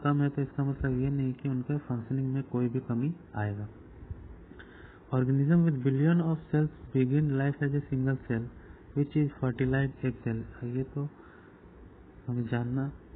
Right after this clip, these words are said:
चाहिए कि जो भी ऑर्गेनिज्म है सारे एक सिंगल सेल से ही बनते हैं, जो कि एक फर्टिलाइज्ड एग होता है। और वही fertilized egg, the fertilized egg multiplies and the number of cell increases as develop-,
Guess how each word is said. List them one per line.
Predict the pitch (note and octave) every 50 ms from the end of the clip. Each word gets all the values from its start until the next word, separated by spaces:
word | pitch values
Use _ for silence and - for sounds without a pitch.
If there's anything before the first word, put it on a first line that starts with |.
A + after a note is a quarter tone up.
| - -
चाहिए | B2 A#2+ A#2 A#2 B2 B2
कि | B2+ - - A#2+
जो | A#2 A#2 A#2+ A#2 B2 B2 - - - -
भी | A#2+ C3 C#3+ D#3 D#3+ D#3+ - - - - - - - - -
ऑर्गेनिज्म | B2+ B2 B2 A#2 B2 A#2+ B2 A#2+ A#2+ B2 A#2+ A#2 A2+
है | A#2 B2 B2+ B2+ - - - - - - - - - - -
सारे | - A#2+ A#2+ A#2+ C3+ D3+ E3 - - - - - B2
एक | B2 -
सिंगल | - - B2 A#2+ B2 C3 D3 D3+
सेल | D3 - - C3+ B2+ B2
से | - - B2
ही | B2+ B2+
बनते | A#2 A#2 A2+ A2+ A2 - A#2+
हैं, | A#2+ A#2
जो | A#2 A2+
कि | A#2 - B2 C3
एक | C3+
फर्टिलाइज्ड | - - B2 A2+ A2+ A#2 A2+ A#2 B2 B2+ C3+ C3 - - - C#3
एग | C#3 B2
होता | A#2 A2 G#2+ A2 G#2+ A2 A2
है। | B2+ - - - - - - - - -
और | B2 A#2
वही | A#2 A2+ A#2+ D3 D3
fertilized | - - C#3 C3+ - C3 B2+ B2 B2 A#2+ A#2 A#2
egg, | A#2 A2 A2 A2+
the | A2+ A2+ A2+ A#2 A2 - B2
fertilized | A2+ A2 A#2+ B2 C3 C#3+ C#3+ C#3
egg | B2+ A#2+ A#2 A#2 A#2
multiplies | A#2+ A#2 A2+ C#3+ C3+ - C#3+ B2+ A2 G#2+ A2 A2 - - - - - - -
and | A#2 A#2
the | A#2+ A#2 A2+ A#2
number | A#2 A#2+ C3 C#3+
of | D3 D3+ D3 -
cell | C3+ B2+ B2
increases | B2+ A#2+ A#2 A2 - C3 C3 A#2+ A2+ A2+ A2+ B2 A#2
as | A2+ A2+ A2 G#2+
develop-, | A2+ A2 A2 A2+ B2+ C#3 D3 -